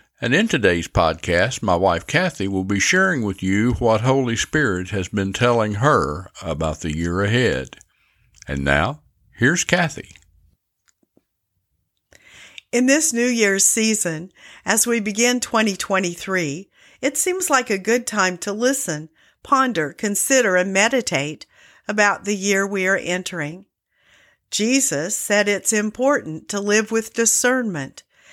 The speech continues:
Speaker 2: and an understanding of the times and seasons of our lives.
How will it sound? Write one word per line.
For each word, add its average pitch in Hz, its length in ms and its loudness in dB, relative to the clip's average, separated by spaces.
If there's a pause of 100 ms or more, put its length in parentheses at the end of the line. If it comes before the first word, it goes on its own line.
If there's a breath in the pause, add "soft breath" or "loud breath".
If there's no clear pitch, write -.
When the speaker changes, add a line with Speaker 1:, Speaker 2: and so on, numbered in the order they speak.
(240 soft breath)
Speaker 2:
and 190 120 -2
an 190 140 2
understanding 208 840 2
of 165 120 -6
the 175 100 -2
times 185 580 0
and 190 320 -2
seasons 190 840 -4 (260)
of 165 140 -2
our 170 160 4
lives. 175 720 0